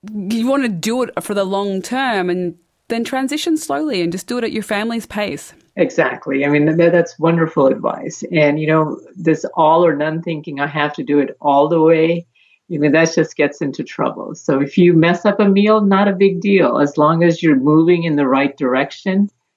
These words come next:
Speaker 2: it's not a big deal. And like you say, everybody does it at their own pace, and that's perfectly fine.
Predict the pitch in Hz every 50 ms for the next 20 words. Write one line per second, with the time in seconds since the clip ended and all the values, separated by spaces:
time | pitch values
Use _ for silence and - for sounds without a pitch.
0 | _ _ - - 139 - - - 139 127 131 131 135 131 131 123 127 131 123 -
1 | - - 127 120 120 120 120 120 117 113 127 127 131 135 135 135 - 135 131 -
2 | 160 143 139 139 - 139 147 143 147 139 151 147 147 143 135 147 143 147 147 151
3 | 147 139 - - 143 - - 156 156 160 156 160 _ - 180 175 180 185 190 185
4 | - - 131 127 131 131 127 131 - _ _ _ _ _ _ _ - - 175 151
5 | - - 143 - - 135 131 131 - - - - - - 175 175 202